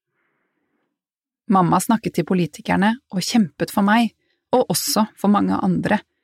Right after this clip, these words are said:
Hun var utrolig tøff, sier Leander stolt. Etter dette ble det bestemt at barn med sma får medisin, men ikke de som er fylt atten år. Derfor kjemper Leander og mange andre fortsatt.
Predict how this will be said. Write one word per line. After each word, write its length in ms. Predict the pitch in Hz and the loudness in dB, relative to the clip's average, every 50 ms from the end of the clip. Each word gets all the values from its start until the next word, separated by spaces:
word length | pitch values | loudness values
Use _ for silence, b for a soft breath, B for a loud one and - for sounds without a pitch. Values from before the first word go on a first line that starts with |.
| _ _ _ _ _ | _ _ _ _ _
Hun 140 | - 202 214 | 0 2 2
var 220 | 185 175 170 180 - | 2 2 0 0 -2
utrolig 720 | - - - - - - 196 180 170 175 170 175 214 220 - _ | -4 -8 -6 -4 -2 0 0 0 0 0 2 2 0 0 -2 _
tøff, 300 | - - 247 - - - _ _ _ _ | -4 -4 -4 -4 -8 -16 _ _ _ _
sier 300 | - - - 190 180 170 | -6 -2 0 0 2 2
Leander 320 | 180 165 160 160 156 165 | 2 2 0 0 0 -2
stolt. 460 | - - - - 180 - _ - - - _ _ _ _ _ _ _ _ _ _ _ _ _ _ _ _ _ _ _ _ _ _ _ _ _ _ _ _ _ | -2 0 -2 -2 -2 -4 _ -18 -20 -20 _ _ _ _ _ _ _ _ _ _ _ _ _ _ _ _ _ _ _ _ _ _ _ _ _ _ _ _ _
Etter 320 | 202 185 - _ - - 160 | -4 -4 -4 _ -4 -2 0
dette 320 | 170 170 - - - 175 208 247 - - _ _ | 0 -2 -2 -2 -2 0 0 0 -2 -6 _ _
ble 140 | - 170 175 | -2 0 0
det 80 | 165 160 | 0 0
bestemt 400 | 165 202 - - 175 170 160 - | -2 -2 -2 0 -2 -2 0 -2
at 140 | 190 175 - | -4 -4 -2
barn 320 | - 175 170 170 180 185 | -2 0 2 2 2 2
med 160 | 190 190 180 - | 0 0 -2 -2
sma 380 | - - 175 165 190 220 277 - _ _ - | 0 0 0 2 2 0 -2 -4 _ _ -20
får 320 | - - - 185 180 - 269 - - | -6 -2 0 0 0 0 -4 -4 -2
medisin, 420 | 175 170 180 175 - 180 190 233 - - _ _ _ _ _ _ _ _ _ _ _ | 0 0 0 -2 0 0 0 0 0 -2 _ _ _ _ _ _ _ _ _ _ _
men 140 | - 247 262 - 320 | 0 0 2 2 -2
ikke 380 | 285 - _ _ - 220 214 214 | -6 -6 _ _ -2 0 0 2
de 120 | 190 180 - | 2 0 -2
som 160 | - - 196 | 0 -2 -2
er 80 | 180 - | -2 -2
fylt 240 | - 165 160 - - - | -4 -6 -6 -6 -12 -14
atten 300 | 165 - - _ - 170 156 | -14 -16 -8 _ -4 -2 -2
år. 160 | 156 156 - _ _ _ _ _ _ _ _ _ _ _ _ _ _ _ _ _ _ - | -2 -4 -8 _ _ _ _ _ _ _ _ _ _ _ _ _ _ _ _ _ _ 0
Derfor 320 | 190 190 202 - - 214 - | 0 0 0 0 0 0 2
kjemper 400 | - 233 208 147 - _ 180 180 | 2 2 0 0 -2 _ -2 0
Leander 400 | 180 165 156 151 147 - 208 - - | 2 2 0 0 -2 -2 -4 -2 0
og 100 | 196 185 | 0 0
mange 320 | 190 185 175 160 156 - - - | 2 0 -2 -2 -4 -4 -4 -2
andre 380 | 190 175 165 175 - - 165 - | -2 -2 -2 -2 -4 -4 -6 -6
fortsatt. 540 | - - - - - - - _ - - | -6 -12 -12 -12 -14 -18 -16 _ -20 -20